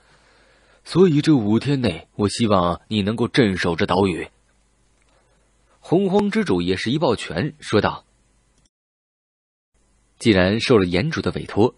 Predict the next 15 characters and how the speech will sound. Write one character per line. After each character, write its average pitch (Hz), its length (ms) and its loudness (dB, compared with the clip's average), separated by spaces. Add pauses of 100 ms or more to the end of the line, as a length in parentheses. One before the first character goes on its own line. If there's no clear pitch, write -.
我 95 140 4
自 107 100 0
然 95 140 0
会 82 380 -2 (140)
竭 165 220 6
尽 117 180 -6
全 87 200 -6
力 151 100 -2
相 95 200 -2
护。” - 260 -6 (1400)
林 131 180 2
动 165 160 0
点 131 140 0
点 110 140 -2
头， - 380 -6